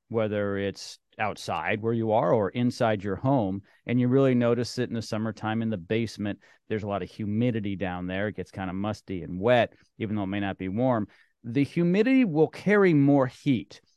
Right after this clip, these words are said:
So if you remove the humidity, you're more comfortable on your skin, but you also don't actually have to be in as cool of a temperature. Does that make sense?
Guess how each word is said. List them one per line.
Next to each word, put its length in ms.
So 200
if 120
you 100
remove 460
the 100
humidity, 580
you're 240
more 220
comfortable 580
on 140
your 100
skin, 640
but 160
you 140
also 440
don't 320
actually 380
have 300
to 80
be 480
in 360
as 240
cool 380
of 160
a 80
temperature. 720
Does 100
that 140
make 180
sense? 320